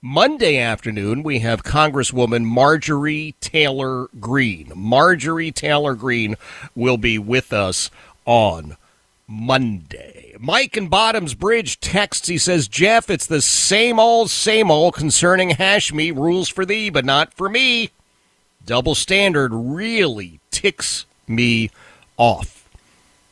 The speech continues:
Jeff, where is Attorney General Jason Miyares? Enforce the damn laws. If they broke a law, they should be charged. Okay. Well, uh, let's, let's give the Attorney General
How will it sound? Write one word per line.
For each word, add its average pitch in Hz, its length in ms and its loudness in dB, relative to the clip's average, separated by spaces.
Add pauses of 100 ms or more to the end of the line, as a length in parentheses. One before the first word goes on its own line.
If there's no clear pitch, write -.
(500)
Jeff, 190 340 0
where 226 420 4
is 208 300 2
Attorney 220 400 0
General 208 440 4
Jason 208 520 0
Miyares? 214 640 4
Enforce 190 420 0
the 208 120 -4
damn 208 340 2
laws. 214 720 2
If 120 120 -10
they 156 100 4
broke 147 400 2
a 220 60 0
law, 190 480 4 (800)
they 127 120 2
should 139 160 -2
be 123 120 -2
charged. 92 560 -2 (140)
Okay. - 320 -4 (1700)
Well, 226 300 -2 (180)
uh, 180 260 -6
let's, - 680 -2
let's 233 260 -4
give 202 280 0
the 185 120 -4
Attorney 175 380 -2
General 160 520 0